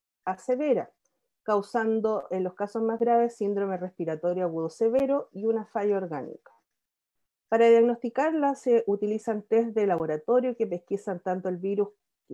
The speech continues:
mediante P C R como la respuesta inmune que va a generar este en el paciente mediante test de anticuerpos, dentro de los cuales tenemos los test rápidos, los test de lisa. No se sabe si esta enfermedad puede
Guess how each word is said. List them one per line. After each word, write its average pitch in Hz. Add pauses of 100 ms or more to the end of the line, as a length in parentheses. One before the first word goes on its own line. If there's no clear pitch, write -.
(240)
mediante 151
P 202
C 285
R 285 (640)
como 302
la 277
respuesta 247
inmune 262
que 220
va 208
a 214
generar 208
este 208
en 208
el 202
paciente 226
mediante 196
test 208
de 185
anticuerpos, 185
dentro 190
de 180
los 175
cuales 185
tenemos 165
los 151
test 156
rápidos, 220
los -
test 160
de 180
lisa. 202 (920)
No 247
se 302
sabe 269
si 233
esta 226
enfermedad 226 (120)
puede 202